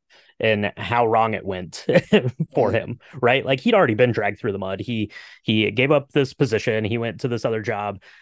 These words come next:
Speaker 1: uh, got put through the ringer by Rupert, fired, you know, publicly shamed, basically coming out of West Ham. There wasn't any more, you know, <laughs> sort of, sort of things. It was just gonna be kind of piling on to him kind of at that point. And I think that that's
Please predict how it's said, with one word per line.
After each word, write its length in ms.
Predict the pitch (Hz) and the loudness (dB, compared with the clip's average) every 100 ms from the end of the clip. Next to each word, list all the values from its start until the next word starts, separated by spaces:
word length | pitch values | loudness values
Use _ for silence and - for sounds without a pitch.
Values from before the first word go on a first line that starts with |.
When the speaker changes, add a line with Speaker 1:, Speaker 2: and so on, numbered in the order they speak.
| - | -2
Speaker 1:
uh, 260 | 98 98 98 143 | 0 0 -2 -6
got 240 | 131 110 113 | -4 -4 -2
put 120 | 131 | -2
through 140 | 123 | -2
the 80 | 113 | -2
ringer 380 | 113 110 110 104 - | -2 -4 -6 -6 -2
by 80 | |
Rupert, 520 | 110 107 107 104 104 104 | -2 0 -2 -4 -6 -4
fired, 540 | - 110 104 104 107 | -2 0 0 0 -2
you 140 | 110 | -4
know, 60 | 104 | -4
publicly 380 | - 127 120 110 | -2 -2 -2 -2
shamed, 420 | - 107 107 107 | -2 -4 -4 -4
basically 400 | 101 104 - 104 - - - | -6 -6 -4 -6 -6 -14 -6
coming 180 | 113 107 | -2 0
out 120 | 104 | 0
of 60 | 98 | 2
West 200 | 107 - | 0 0
Ham. 260 | 98 95 - - _ | -4 -4 -8 -16 _
There 80 | 170 | 0
wasn't 240 | 170 165 | 2 2
any 180 | 123 127 | 2 0
more, 420 | 123 117 113 113 - _ - | 0 0 -2 -6 -10 _ -14
you 120 | - | -8
know, 180 | 107 101 - | -6 -6 -6
<laughs> 100 | - | -4
sort 240 | - 123 | 0 2
of, 140 | 110 107 - - _ 139 151 | 2 -4 -16 -20 _ -2 -2
sort 280 | - - 151 | 0 2 4
of 100 | 117 | 2
things. 460 | - 127 123 107 | 0 0 0 -2
It 80 | - | -4
was 160 | 107 107 | -4 -6
just 140 | - | -4
gonna 140 | - 131 | -2 0
be 240 | 120 113 - - | 0 -4 -8 -4
kind 120 | - | -4
of 80 | - | -2
piling 340 | 131 123 110 | 0 0 0
on 220 | 107 107 | -2 -4
to 140 | 107 110 | -4 -6
him 180 | 101 95 - - | -6 -12 -18 -4
kind 140 | 131 | -4
of 80 | 104 | -2
at 80 | 110 | -2
that 220 | 107 101 | -2 -2
point. 180 | 101 92 | -6 -6
And 100 | 107 | -4
I 40 | |
think 220 | 107 120 | -2 -2
that 140 | 120 104 | -2 -2
that's 440 | 107 104 - - | -2 -2 -6 -16